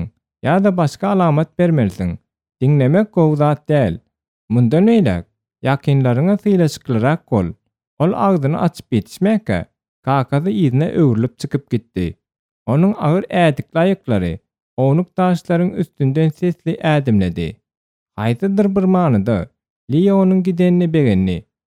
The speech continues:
Sebäp ol islän ýagdaýynda hem oňa garşy çykyp bir sözem aýdyp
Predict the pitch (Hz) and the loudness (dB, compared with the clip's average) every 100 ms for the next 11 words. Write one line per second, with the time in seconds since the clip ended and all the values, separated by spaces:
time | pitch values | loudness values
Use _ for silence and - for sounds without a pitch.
0 | _ _ - 127 123 - 185 202 175 - | _ _ -2 0 0 -2 -4 -2 -4 -6
1 | - 170 196 196 156 120 101 113 95 - | -2 0 2 0 2 2 2 0 -4 -6
2 | _ _ _ _ 156 131 85 - _ _ | _ _ _ _ 0 0 0 -8 _ _
3 | 120 160 185 170 135 - 175 110 87 _ | -2 -2 0 0 0 -4 -6 -4 -6 _
4 | _ _ - 180 - 180 175 185 165 117 | _ _ -6 -6 0 2 2 2 0 0
5 | 131 | -4